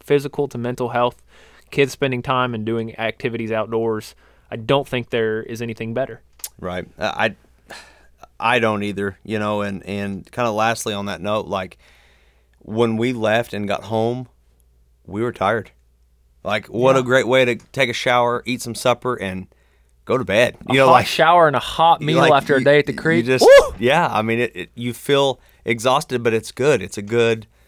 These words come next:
Speaker 2: kind of tired.
Speaker 1: Unless you get sunburned, then you need a cold shower.
Speaker 2: <laughs> That's, that's right. And so we talked about safety earlier, Brian. Make sure you're wearing sunscreen.
Speaker 1: <laughs>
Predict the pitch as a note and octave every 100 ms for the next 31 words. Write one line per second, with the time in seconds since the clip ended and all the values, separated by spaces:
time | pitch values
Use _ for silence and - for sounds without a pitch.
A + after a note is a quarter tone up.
0 | _ _ A2+ G2 E2+ - D#2 D2+ D#2 B2+
1 | C3 D3+ D#3+ D#3 - - C#3+ C3 A#2 A2
2 | A2 A#2 B2 B2 A#2 A2+ - B2+ A2+ A#2
3 | G#2+ G#2 - - - - E3+ E3+ - -
4 | B5+ - A5+ - C3+ - - - - -
5 | D#3+ - F3+ F#3 D#3+ D#3 - D#3+ E3 E3
6 | F3+ F#3 F3+ - A3+ A3+ D3 C3 B2 A#2
7 | A#2+ A#2+ A#2+ B2+ C#3+ - D#3 D3+ D3+ B2+
8 | D3+ D3+ C#3 A2 F#2+ C#3